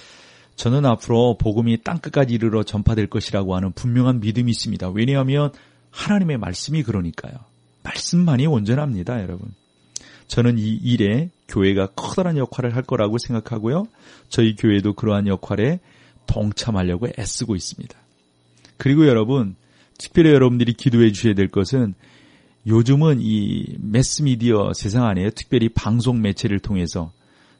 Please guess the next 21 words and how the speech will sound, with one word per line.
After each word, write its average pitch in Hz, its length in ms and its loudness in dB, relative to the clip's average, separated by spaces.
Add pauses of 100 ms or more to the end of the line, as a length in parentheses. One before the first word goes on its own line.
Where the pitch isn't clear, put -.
참 - 340 -6
놀라운 117 380 4
것은요. 117 540 -2 (380)
지금 127 220 -4
한국에서 131 480 0
이렇게 117 180 -2
방송되는 110 600 -2
이 107 120 0
방송들이 107 680 -4
전 131 260 0
세계 135 240 2
어디서나 110 480 0 (220)
볼 123 160 2
수 135 140 -2
있는 107 160 0
것 101 160 -4
있죠. 82 340 -8 (720)
이제 104 360 -2 (320)
그 104 280 -4
접시 - 300 0
안테나만 110 720 2